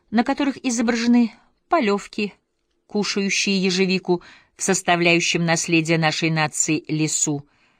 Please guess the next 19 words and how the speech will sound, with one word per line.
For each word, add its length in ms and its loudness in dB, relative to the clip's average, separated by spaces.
и 80 -4
которые 340 -2
вам 160 -4
захочется 480 -8
сохранить 480 -4
навсегда 600 -4
и 80 0
завещать 560 -2
вашим 360 -4
детям. 460 -8
Радиопередача 880 2
"Вопросы 640 0
садовода", 760 -2
бантики 600 2
на 300 2
йоркширских 1160 -2
терьерах, 540 -2
кухонные 460 2
полотенчики 1000 2